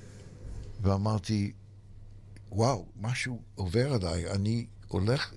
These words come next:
לחוף עכשיו באילת, זה נובמבר, אני הולך להיפגש עם אשתי." אני ידעתי את זה, ואני הייתי בטוח בזה. אני לא יודע אם זה בא ממני או בא מבחוץ, אני לא יודע מאיפה זה הגיע.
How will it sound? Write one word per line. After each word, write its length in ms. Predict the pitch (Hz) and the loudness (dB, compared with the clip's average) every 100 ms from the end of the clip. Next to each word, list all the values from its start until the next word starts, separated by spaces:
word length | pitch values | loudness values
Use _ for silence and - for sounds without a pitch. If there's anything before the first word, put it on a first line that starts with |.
| - - - | -16 -16 0
לחוף 640 | 113 - 175 151 - - - - | 0 2 4 4 2 -2 -4 -6
עכשיו 440 | 110 - 101 85 90 | -6 0 4 4 2
באילת, 680 | 92 107 107 95 78 80 | 2 2 4 4 4 2
זה 140 | - 92 | 2 4
נובמבר, 580 | 98 90 82 80 90 101 - - - - - - - | 4 6 4 4 0 -4 -8 -14 -16 -14 -14 -12 0
אני 140 | 95 95 | 6 6
הולך 300 | 107 120 - | 6 4 2
להיפגש 440 | 127 117 110 - | 2 2 2 2
עם 120 | 113 | 2
אשתי." 400 | 107 - - 98 78 - - - - - - - - - - - | 2 2 2 2 0 -6 -16 -16 -16 -16 -16 -14 -14 -16 -10 4
אני 140 | 98 | 6
ידעתי 560 | 95 87 101 135 151 98 | 8 6 6 4 2 -2
את 80 | 78 | -2
זה, 160 | 82 80 - - - - - - 92 | -4 -6 -10 -18 -20 -20 -20 -4 2
ואני 600 | 92 87 87 85 95 95 | 4 4 2 6 8 8
הייתי 300 | 98 101 101 | 6 4 2
בטוח 560 | 85 104 - 78 92 104 | 4 4 2 -2 -4 -6
בזה. 260 | 95 78 71 - - - - - - | -6 -6 -6 -10 -16 -20 -18 -16 -2
אני 240 | 98 104 104 | 4 6 8
לא 100 | 117 | 6
יודע 400 | 151 139 139 143 | 4 4 0 0
אם 140 | 117 | 0
זה 140 | 90 | 0
בא 220 | 90 101 104 | 0 2 2
ממני 460 | 107 92 104 143 160 | 2 4 6 6 4
או 140 | 113 | 0
בא 200 | 87 101 | 0 0
מבחוץ, 540 | 101 95 90 - 135 117 | 2 0 -2 -2 -2 0
אני 200 | 104 98 | 0 0
לא 120 | 104 | 2
יודע 200 | 120 120 | 2 2
מאיפה 320 | 117 104 104 | 2 0 -2
זה 120 | 82 | 0
הגיע. 220 | 90 101 | 2 4